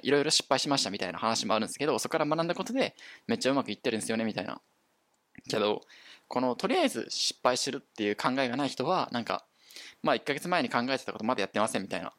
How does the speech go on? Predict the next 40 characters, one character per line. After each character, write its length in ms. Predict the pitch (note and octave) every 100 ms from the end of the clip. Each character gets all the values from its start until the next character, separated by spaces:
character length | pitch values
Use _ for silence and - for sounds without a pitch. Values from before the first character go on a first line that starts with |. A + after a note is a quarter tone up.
| _ _ _ _ _ _ - -
こ 100 | B2+
と 100 | A2+
言 40 |
っ 40 | -
て 100 | -
て、 260 | A#2+ - _ _ _ _ _ _ _ _ _
本 120 | D#3+
当 180 | F3 F#3+
に 280 | F#3+ F#3 -
こ 120 | -
の 200 | D#3 D#3+ - _ _ _ _
行 200 | - G#3
動 180 | A3+ G#3+
量 220 | A#2 G2+
で 220 | F2 E2+ - _ _ _ -
一 120 | C3+
ヶ 160 | - D3+
月 220 | E3+ F#3
後 100 | D3+
の 80 | G#2+
密 180 | B2 -
度 60 |
っ 20 |
て 100 | -
い 20 | F#2+
う 20 |
の 40 |
は 40 | -
本 100 | E3
当 180 | - E3
に 80 | D#3+
異 220 | - C#3+
な 120 | C#3
る 60 | -
し、 380 | - G#3 - - _ _ _ _ _ _
そ 180 | - -
れ 80 | C#3+
が 80 | C3+
か-、 180 | - - D#3+ -
全 100 | B2+